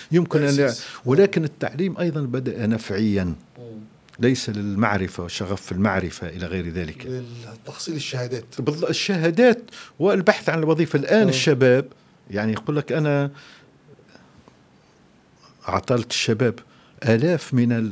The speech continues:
Speaker 1: أصحاب الدكتوراه الآن عاطلين
Speaker 2: مم.
Speaker 1: العمل في تونس وفي المغرب وفي غيرها.
Speaker 2: مم.
Speaker 1: يقول لك ماذا، ماذا ربحت بهذه الشهادة؟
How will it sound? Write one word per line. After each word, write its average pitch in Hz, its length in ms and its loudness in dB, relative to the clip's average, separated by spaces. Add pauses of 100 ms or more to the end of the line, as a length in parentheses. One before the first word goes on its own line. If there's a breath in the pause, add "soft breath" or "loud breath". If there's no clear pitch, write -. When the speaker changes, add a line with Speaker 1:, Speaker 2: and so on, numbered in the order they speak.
(120)
Speaker 1:
أصحاب 180 420 -2
الدكتوراه 170 480 -4
الآن 175 240 -4
عاطلين 160 360 -4
Speaker 2:
مم. 156 40 -4
Speaker 1:
العمل 156 340 -2
في - 160 -10
تونس 156 460 -4
وفي 120 120 -16
المغرب 147 440 -2
وفي 127 300 -6
غيرها. 117 540 2 (120)
Speaker 2:
مم. 135 100 -10 (280 loud breath)
Speaker 1:
يقول 135 220 0
لك 151 160 0
ماذا، 165 340 2 (840 loud breath)
ماذا 135 420 2
ربحت 151 340 2 (120)
بهذه 123 840 0
الشهادة؟ 113 560 4